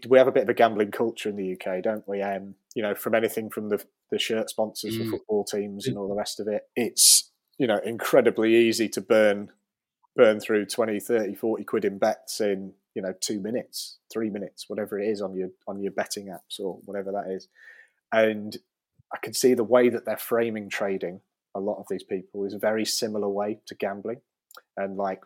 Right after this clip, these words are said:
Speaker 1: football accumulators and whatever else. It, they're trying to say, you know, "It's just as easy and it's just a bet," and all this kind of thing. It's, <sighs> I mean, it, it's just being really upfront about the risk and making people aware of the risk.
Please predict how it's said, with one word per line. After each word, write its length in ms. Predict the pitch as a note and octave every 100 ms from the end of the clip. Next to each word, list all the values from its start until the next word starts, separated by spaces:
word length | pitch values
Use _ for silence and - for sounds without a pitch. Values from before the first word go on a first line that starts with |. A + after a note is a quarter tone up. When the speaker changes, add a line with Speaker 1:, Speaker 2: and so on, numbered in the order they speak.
| _ _
Speaker 1:
football 360 | - A2+ G#2 F#2+
accumulators 640 | - G2+ G2 F#2+ G2+ F#2+
and 100 | G2
whatever 340 | G2+ - F#2+ G2
else. 320 | F#2 - - _ - _ _ _
It, 180 | A2 -
they're 100 | G#2+
trying 320 | - A#2+ G#2+
to 80 | G2+
say, 220 | - A2
you 80 | G#2
know, 120 | G2+ F#2+
"It's 180 | C#3+
just 300 | - C3 -
as 120 | A#2 B2
easy 460 | C3+ B2 A2+ G2
and 220 | F#2+ F#2 F2+
it's 140 | -
just 220 | - A2 -
a 60 |
bet," 320 | G2 B2 A2 - -
and 80 | G2
all 140 | G2
this 140 | G2
kind 240 | - G2 F#2+
of 80 | -
thing. 200 | G2 F#2 _ - - - - - - - _ - _ _
It's, 360 | C#3 - - -
<sighs> 1300 | - - - - - - _ _ _ - - - -
I 60 | -
mean, 180 | E3+ D#3+ - - - _ -
it, 160 | C#3
it's 200 | C3+ B2+
just 360 | - E3 D3+ -
being 240 | B2+ A2
really 300 | G#2+ A2 G#2
upfront 340 | G2+ - A2 G#2
about 220 | G2 F#2+
the 80 | F#2+
risk 260 | G2+ G2+ -
and 100 | G2+
making 300 | G2+ - G2
people 240 | G2+ G#2
aware 200 | G2+ G2+
of 60 | F#2+
the 60 |
risk. 260 | F#2+ G2